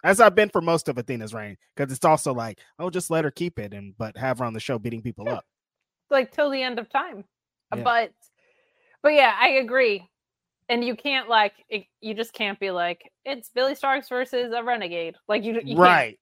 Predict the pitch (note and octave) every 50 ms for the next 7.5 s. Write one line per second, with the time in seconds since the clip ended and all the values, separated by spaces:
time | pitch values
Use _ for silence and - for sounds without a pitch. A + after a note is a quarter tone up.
0 | _ B2+ D3 E3 F3+ F3+ C#3+ G2+ F2 - _ - F#3+ F3+ C#3+ A#2+ F#2 F2 _ _
1 | - F#3+ F3 C#3 C3+ B2 D3 C#3+ G#2 F2 _ _ _ _ _ _ _ _ _ _
2 | _ _ _ _ _ _ _ _ - - _ - _ - C#4 C#4+ C4+ C4 C4 A#3
3 | A3 A3 G#3+ G#3 F3+ - - - A#3+ A#3 A3 G#3+ G#3+ G#3+ G#3 G3+ F3 - A3+ G#3+
4 | A3 - G#3 - - A3 G3+ G3+ G#3+ G#3+ G#3+ - G3+ F#3+ G3 F#3+ F#3 G3 A3 G3
5 | G3+ G#3+ G#3+ - G#3 G3 - _ _ _ - G#3+ A3 A3 G3 F#3 F#3+ G3+ G#3+ -
6 | - - G#3 G3 F3 F#3 - - F3 F3+ F#3 F#3 F3+ - F#3 E3+ D#3+ D#3+ D#3+ _
7 | _ - G3 F3+ F3 E3 D#3+ D3+ C#3 C3+